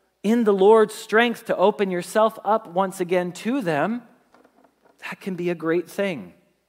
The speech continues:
I've known many marriages who have endured the hardship of infidelity, and I'm grateful for the display of redemption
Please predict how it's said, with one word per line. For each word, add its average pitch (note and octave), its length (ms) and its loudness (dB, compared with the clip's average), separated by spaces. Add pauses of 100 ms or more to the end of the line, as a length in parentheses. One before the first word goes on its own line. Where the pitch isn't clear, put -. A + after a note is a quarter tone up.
(640)
I've C3 240 -2
known D3 240 -4
many E3 200 -4
marriages E3+ 600 -6 (560)
who D#3 100 -10
have D#3 160 -4
endured D3 560 -2
the C3+ 80 -6
hardship F3 600 -4
of C#3 260 -6
infidelity, C3+ 840 -8 (680)
and D3 100 -8
I'm D#3+ 140 -4
grateful D#3+ 520 -2
for - 160 -6
the C#3+ 80 -6
display F#3 760 0
of C#3 200 -6
redemption F3+ 760 -4